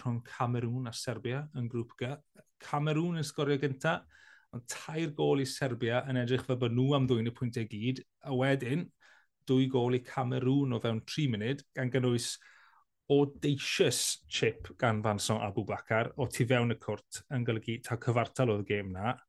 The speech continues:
Os chi heb weld gôl Abubakar, ewch i weld e. Yn yr un grŵp yn hwyrach yn y dydd, nath Brasil guro'r Swistir o gôl i ddim, a gewch chi fwy o hanes y gêm yna wrth Sioned a Dylan yn y man. Y canlyniadau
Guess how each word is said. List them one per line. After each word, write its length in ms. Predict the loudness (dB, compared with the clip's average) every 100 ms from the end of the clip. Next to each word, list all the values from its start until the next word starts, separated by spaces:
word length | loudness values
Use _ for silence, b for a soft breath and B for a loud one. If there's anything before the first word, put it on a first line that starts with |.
| -12
Os 120 | -2
chi 120 | 2
heb 240 | 4 4 4
weld 260 | 2 0 -4
gôl 240 | -6 -4 -8
Abubakar, 600 | -10 -8 -10 -10 -12 -12 _ -4
ewch 260 | -4 -4 -6
i 80 | -6
weld 280 | -6 -8 -10
e. 100 | -12 _ B B B B B B 4
Yn 140 | 6 8
yr 60 |
un 140 | 8 8
grŵp 300 | 6 6 6
yn 80 | 8
hwyrach 380 | 8 6 4 2
yn 80 | -2
y 40 | -2
dydd, 300 | 2 2 2 -2
nath 220 | -4 0
Brasil 380 | 2 4 4 4
guro'r 240 | 2 2
Swistir 520 | 2 -2 -4 0 0 2
o 60 | 2
gôl 240 | 2 2
i 60 | 2
ddim, 300 | 0 0 -2 -6 _ _ -10
a 80 | -6 -2
gewch 160 | -2
chi 140 | 0 -2 -2 -6 -10 -20 -4 2
fwy 220 | 2 2
o 60 | 0
hanes 400 | 0 0 -2 -6
y 60 | -4
gêm 220 | -2 -2
yna 140 | -6 -6
wrth 220 | -6 -8 -8
Sioned 400 | -4 -2 -4 -8 -12
a 100 | -10 -6
Dylan 380 | -2 -2 -2 -4 _ -2
yn 140 | 2
y 20 |
man. 300 | 4 2 2 -6 _ b b b b b b _ _ 0
Y 140 | 0 4
canlyniadau 640 | 4 6 6 6 6 6